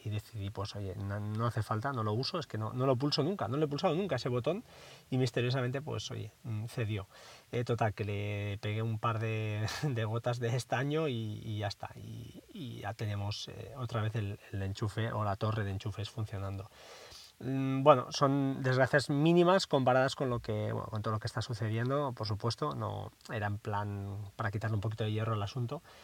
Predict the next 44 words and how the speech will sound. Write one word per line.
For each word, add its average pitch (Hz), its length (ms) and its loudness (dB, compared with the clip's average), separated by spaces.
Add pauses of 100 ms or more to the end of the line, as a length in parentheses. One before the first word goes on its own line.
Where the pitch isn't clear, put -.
(280)
Desde 135 160 6
aquí, 135 280 6
pues, 127 260 2
oye, 98 180 -4
un 120 140 -2
abrazo 120 420 2
a, 110 300 4
al 117 180 2
bueno 117 240 0
de 120 100 0
Carlos 113 720 -2
de 113 260 -6
Reflex 117 360 -2
Podcast, 139 500 8 (540)
pues 123 140 2
porque, 113 600 4
porque 110 240 -2
como 110 140 2
habréis 110 280 4
escuchado, 143 500 10
o 147 80 6
si 113 100 -2
no 104 60 0
lo 104 60 0
habéis 101 160 0
escuchado, 113 280 -2
pues, 98 340 -6
eh, 107 720 -10 (300)
el 120 80 0
último 120 240 4
episodio, 123 400 2
pues, 113 140 0
ha - 20 -2
sido 110 180 0
bastante, 110 520 0
bastante 117 320 0
duro. 139 300 6 (520)
Eh, 113 400 0
los 123 160 2
fotógrafos, 143 680 10
él 113 200 -2
es 110 100 -2
fotógrafo 117 460 0
profesional, 113 760 2